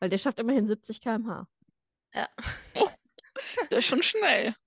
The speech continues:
Speaker 1: Mhm. Genau.
Speaker 2: Mhm.
Speaker 1: Und der Drache kommt dann aber am Schloss an.
Speaker 3: Na, erstmal in der Stadt, ne?
Speaker 1: Ja,
Speaker 2: Ja.
Speaker 1: stimmt.
Speaker 2: Und, äh, gerade als dann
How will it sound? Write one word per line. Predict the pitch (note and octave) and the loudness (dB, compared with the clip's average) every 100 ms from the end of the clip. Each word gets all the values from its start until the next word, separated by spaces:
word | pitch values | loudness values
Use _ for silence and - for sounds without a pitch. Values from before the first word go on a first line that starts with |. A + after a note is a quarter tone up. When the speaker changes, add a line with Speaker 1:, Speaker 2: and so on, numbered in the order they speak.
| _ _ | _ _
Speaker 1:
Mhm. | B3+ F3 E3+ C#4 D#4+ _ _ _ _ _ _ - | -4 -2 -2 -4 -4 _ _ _ _ _ _ -4
Genau. | G3 E3 D#3+ - _ _ _ _ _ _ _ _ | -2 -2 -4 -8 _ _ _ _ _ _ _ _
Speaker 2:
Mhm. | G#3+ G#3+ G#3+ A#3 - _ _ _ _ _ | -10 -8 -8 -10 -14 _ _ _ _ _
Speaker 1:
Und | - G3+ | -4 0
der | F#3+ | 0
Drache | F3+ G3 C4 C4 | 0 0 2 2
kommt | - B3 C4 | 2 2 0
dann | A#3+ | -2
aber | A#3 A3 | -2 -4
am | F#3+ | -4
Schloss | G#3+ G3 G#3+ - | -4 -4 -4 -4
an. | B3+ D#4 F#4 _ _ _ _ _ _ | -6 -6 -10 _ _ _ _ _ _
Speaker 3:
Na, | G#3+ | -2
erstmal | - B3 - B3+ | 0 -2 0 0
in | |
der | C4+ | 0
Stadt, | - B3+ - - | 2 0 0 -4
ne? | D4 - - - - | -4 -4 -14 -14 -6
Speaker 1:
Ja, | G3+ G#3 - _ _ | 0 0 -2 _ _
Speaker 2:
Ja. | A#3 A#3 A#3 B3 | -2 0 2 0
Speaker 1:
stimmt. | G#3 G3 _ _ _ _ _ _ - | -2 -4 _ _ _ _ _ _ -6
Speaker 2:
Und, | B3 - | -4 -2
äh, | A#3 A3+ A3+ | 2 2 2
gerade | - A#3 C#4+ C#4+ | 2 2 4 2
als | B3+ B3 - | 0 -2 -2
dann | A#3 A#3+ A#3+ B3 B3+ | -2 -2 -6 -8 -10